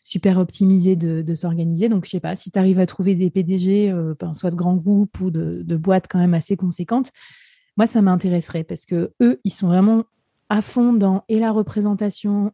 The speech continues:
et dans les entretiens de management et tout, exactement ce dont on parlait, qui te bouffent un temps pas possible, mais ils doivent aussi penser la stratégie long terme de la boîte et de plus en plus avoir un équilibre, euh, personnel, parce que tu parlais de,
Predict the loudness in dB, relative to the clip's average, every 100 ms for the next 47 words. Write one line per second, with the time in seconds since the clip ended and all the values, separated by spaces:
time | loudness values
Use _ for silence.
0 | 0 2 2 2 0 -2 -6 -6 -4 -2
1 | -2 -2 -2 -2 -4 -4 -6 -2 0 0
2 | 2 2 2 2 0 0 -2 2 2 0
3 | -4 -6 -4 -4 -4 -2 0 0 -2 -2
4 | 0 2 2 2 0 -2 -4 -6 -4 -4
5 | -2 -4 -4 0 2 4 4 2 2 2
6 | 2 0 0 -2 -4 _ -20 -20 _ _
7 | _ 0 4 4 2 2 4 2 0 -4
8 | -4 -4 -2 -2 -2 -2 -4 -2 0 2
9 | 0 -2 -6 -12 -20 _ _ -4 -4 -2
10 | 0 2 0 -2 -2 -4 -4 -4 0 0
11 | 0 -2 -4